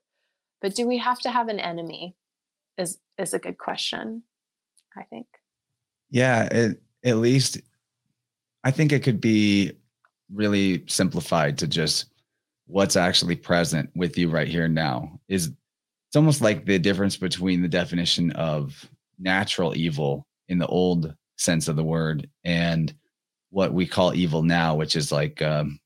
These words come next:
Speaker 2: sort of inverted behavior coming from people's imagination, a belief that things have to be a certain way, and if they're not, that it'll go wrong. So they do something evil as a ends justify the means. But in ten, sense of natural evils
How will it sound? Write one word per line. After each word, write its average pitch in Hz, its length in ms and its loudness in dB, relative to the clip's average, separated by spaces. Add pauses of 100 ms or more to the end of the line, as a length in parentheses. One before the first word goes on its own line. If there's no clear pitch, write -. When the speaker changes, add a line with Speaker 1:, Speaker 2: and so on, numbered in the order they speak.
(180)
Speaker 2:
sort 90 180 -2
of 110 120 0
inverted 98 460 2
behavior 85 580 2
coming 90 240 0
from 87 380 0 (120)
people's 90 300 0
imagination, 87 800 2
a 76 80 2
belief 80 400 -2
that 73 160 -6
things 85 200 0
have 80 140 -2
to - 80 -12
be 80 140 0
a 78 60 0
certain 73 320 0
way, 82 400 2
and 76 100 0
if 71 120 -4
they're 71 120 -2
not, 78 300 0
that 71 100 0
it'll 73 220 -2
go 73 280 -2 (400)
wrong. 113 380 4
So 90 180 2
they 82 280 2 (380)
do 117 100 0
something 87 480 0
evil 85 480 0 (100)
as 82 260 0
a 78 260 0 (100)
ends 92 220 0
justify 82 520 -2
the 73 80 -2
means. 87 460 2
But 80 180 -4
in 90 220 2
ten, 101 320 2 (240)
sense 127 280 2
of 85 140 2
natural 101 420 2
evils 78 460 -2